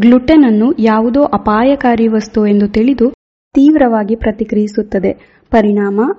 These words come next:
ಅವರದ್ದೇ ಜೀವಕೋಶಗಳು ದೇಹದ ಇತರ ಜೀವಕೋಶಗಳ ಮೇಲೆ ದಾಳಿ ಮಾಡಬಹುದು. ಇದರ ಫಲವಾಗಿ ಹೊಟ್ಟೆ ಉಬ್ಬರದಂತಹ ಸೌಮ್ಯ ತೊಂದರೆಯಿಂದ ಆರಂಭಿಸಿ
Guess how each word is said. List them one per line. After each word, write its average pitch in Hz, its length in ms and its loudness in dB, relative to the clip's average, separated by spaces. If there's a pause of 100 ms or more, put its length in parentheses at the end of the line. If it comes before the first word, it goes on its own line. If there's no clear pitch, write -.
(120)
ಅವರದ್ದೇ 226 580 -2
ಜೀವಕೋಶಗಳು 220 840 -2 (340)
ದೇಹದ 254 360 2 (100)
ಇತರ 294 300 0
ಜೀವಕೋಶಗಳ 214 800 -4
ಮೇಲೆ 233 320 0 (140)
ದಾಳಿ 220 320 0
ಮಾಡಬಹುದು. 196 520 -2 (440)
ಇದರ 208 240 -4
ಫಲವಾಗಿ 214 840 -6
ಹೊಟ್ಟೆ 254 380 -2
ಉಬ್ಬರದಂತಹ 208 800 -4 (500)
ಸೌಮ್ಯ 277 360 2
ತೊಂದರೆಯಿಂದ 208 600 -6 (140)
ಆರಂಭಿಸಿ 226 920 -4